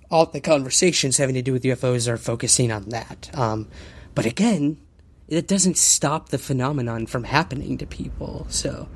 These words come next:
maybe they're just not coming forward. I can tell you right now, I have not heard of a recent abduction case in a really long time.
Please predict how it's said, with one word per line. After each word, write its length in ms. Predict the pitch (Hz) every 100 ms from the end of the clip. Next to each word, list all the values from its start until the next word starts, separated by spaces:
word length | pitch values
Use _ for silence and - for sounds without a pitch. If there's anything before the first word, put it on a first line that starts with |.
| - - - - - -
maybe 240 | 170 240
they're 100 | 247
just 220 | 214 208 190
not 140 | 165
coming 200 | 165 143
forward. 380 | 135 123 113 123
I 80 | 147
can 120 | 180
tell 140 | 170
you 80 | 156
right 160 | 151 131
now, 220 | 127 123
I 140 | 135
have 120 | 139
not 280 | 120 123 135
heard 600 | - 135 139 143 139 131 - - - -
of 200 | 147 127
a 100 | 127
recent 640 | 117 123 135 139 131 127 -
abduction 520 | 123 135 135 - 131
case 340 | - 135 127
in 180 | - 120
a 140 | 113 113
really 600 | 110 127 139 139 135 131
long 360 | 123 127 127
time. 540 | 123 - 127 123 127